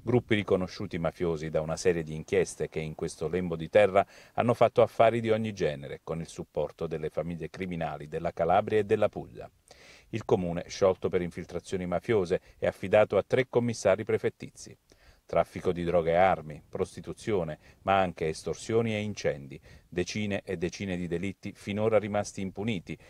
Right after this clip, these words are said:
che per la Direzione Distrettuale Antimafia sono quasi tutti riconducibili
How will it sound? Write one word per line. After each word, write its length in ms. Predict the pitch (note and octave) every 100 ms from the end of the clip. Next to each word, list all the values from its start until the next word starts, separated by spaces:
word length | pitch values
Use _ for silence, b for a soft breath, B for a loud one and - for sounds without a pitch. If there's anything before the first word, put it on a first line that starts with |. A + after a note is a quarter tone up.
| b
che 100 | -
per 160 | D#2+ F2
la 120 | E2
Direzione 500 | D#2 D#2 - G2 F2+
Distrettuale 560 | D#2+ - D#2+ - E2+ D#2+
Antimafia 580 | D#2 F2+ F2+ F#2+ - -
sono 320 | - F2 D#2
quasi 440 | - G#2 E2+ D2 -
tutti 400 | A#2+ F#2 - -
riconducibili 800 | C#2+ C#2+ D2+ D#2 - G#2 G2+ G2